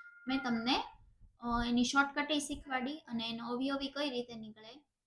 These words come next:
ઈ મેં, ઓલે, સોરી, અવયવ કઈ રીતે ગુસ્સામાં નીકળે ઈ મેં તમને શીખવાડ્યું. હવે તમને બય કીધું હોય કે ગુસ્સા અને લસા બય શોધો, તો બય એક સાથે કઈ રીતે શોધાય એની હું તમને શોર્ટકટ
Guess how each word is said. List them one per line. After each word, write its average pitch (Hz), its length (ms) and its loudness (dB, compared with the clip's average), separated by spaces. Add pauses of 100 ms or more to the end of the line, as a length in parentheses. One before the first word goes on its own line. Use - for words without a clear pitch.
(280)
ઈ 240 120 2
મેં, 202 240 0
ઓલે, 214 240 4
સોરી, 220 260 -2
અવયવ 277 300 8
કઈ 285 220 2
રીતે 240 280 -4
ગુસ્સામાં 226 480 -4
નીકળે 220 280 -6
ઈ 233 180 0
મેં 208 120 -2
તમને 220 280 0 (180)
શીખવાડ્યું. - 460 -18 (680)
હવે 330 200 8
તમને 311 300 0
બય 277 340 8
કીધું 294 320 0
હોય 214 120 0
કે 214 140 -6
ગુસ્સા 254 420 2
અને 349 140 2
લસા 302 380 2
બય 254 360 8
શોધો, 247 440 4 (380)
તો 240 60 -10
બય 247 200 6
એક 320 360 8
સાથે 320 300 4
કઈ 311 240 6
રીતે 320 280 2
શોધાય 220 380 0
એની 262 200 8
હું 254 160 8
તમને 214 260 0
શોર્ટકટ - 560 -4